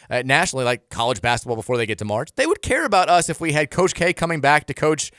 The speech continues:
uh, a, a midweek game against Boston College at nine o'clock on the C W.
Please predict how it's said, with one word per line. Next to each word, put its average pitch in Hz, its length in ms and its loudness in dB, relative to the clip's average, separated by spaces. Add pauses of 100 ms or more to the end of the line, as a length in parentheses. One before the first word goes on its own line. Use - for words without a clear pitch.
(260)
uh, 120 280 0
a, 135 460 -10
a 143 60 -12
midweek 165 480 0
game 156 200 0
against 139 240 -2
Boston 131 360 0
College 131 420 2
at 123 80 -6
nine 127 240 0
o'clock 123 340 0
on 123 180 -2
the 120 60 -6
C 127 160 -4
W. 123 440 -2